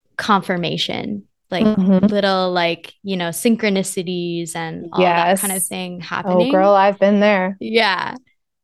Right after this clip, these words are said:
Speaker 1: And it was like, "Wow, this is wild."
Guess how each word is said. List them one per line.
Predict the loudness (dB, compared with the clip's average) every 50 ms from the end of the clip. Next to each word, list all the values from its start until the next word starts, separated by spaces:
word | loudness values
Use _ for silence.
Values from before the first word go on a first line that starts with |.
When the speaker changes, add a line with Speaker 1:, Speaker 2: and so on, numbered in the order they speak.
| _ _ _ -4
Speaker 1:
And | -2 0 0 0
it | -2 -2
was | -2 -4 -4 -4
like, | -4 -4 -4 -4 -6 -8
"Wow, | -10 -4 -2 -2 0 0 -2 -4 -4
this | -6 -6 -6 -8
is | -10 -8 -2
wild." | 0 0 0 0 0 -2 -4 -4 -6 -8 -12